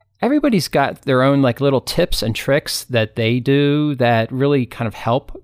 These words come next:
deepen connections with either flirting or interacting with other people. And we would really like to hear from different listeners. So if you have something that is on your mind that you think would really benefit others,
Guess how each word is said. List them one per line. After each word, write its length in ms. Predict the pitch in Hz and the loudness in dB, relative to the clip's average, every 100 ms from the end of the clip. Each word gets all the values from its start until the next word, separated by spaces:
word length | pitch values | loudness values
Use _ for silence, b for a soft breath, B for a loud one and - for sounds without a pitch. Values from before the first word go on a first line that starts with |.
| _ 117 | _ -6
deepen 340 | 123 123 139 | -4 -2 -2
connections 880 | - 123 120 - 131 123 123 123 - | -2 -2 -2 -2 -2 0 0 -2 -4
with 260 | 127 113 - | -8 -8 -6
either 220 | 120 107 | -6 -6
flirting 640 | - 127 120 120 117 113 117 | -6 -2 0 0 -2 -2 -4
or 420 | 117 110 107 110 | -6 -4 -2 -4
interacting 480 | 120 113 107 - 127 | -4 -4 -4 -4 -6
with 120 | 117 | -4
other 140 | 117 113 | -4 -6
people. 460 | - 123 123 120 B B - | -8 -6 -4 -6 B B -6
And 100 | 127 | -2
we 100 | 131 | 0
would 180 | 127 131 | -2 -2
really 240 | 170 160 | -2 -2
like 320 | 113 123 131 | -2 -4 -4
to 500 | - 120 110 107 107 - | -6 -4 -2 -4 -8 -12
hear 420 | - - 156 110 | -10 -2 0 0
from 320 | - 120 117 | -2 -2 -2
different 320 | 107 107 117 | -4 -8 -6
listeners. 540 | 135 185 - 85 82 - b b | -6 -6 -6 -10 -14 -16 b b
So 300 | - 156 135 | -4 0 0
if 180 | 131 - | -2 -2
you 80 | 233 | 0
have 200 | 226 175 | 0 0
something 300 | 180 156 143 | -4 -4 -4
that 140 | 113 | -4
is 100 | 110 | -6
on 220 | - 180 | -6 -4
your 100 | 160 | -2
mind 280 | 117 110 107 | 0 0 -2
that 80 | 117 | -6
you 120 | 143 | -8
think 240 | 151 139 113 | -8 -8 -8
would 120 | 107 | -8
really 320 | 117 170 156 | -6 -4 -4
benefit 560 | 113 131 147 135 110 110 | -4 -4 -4 -4 -6 -4
others, 420 | 127 113 107 | -4 -4 -6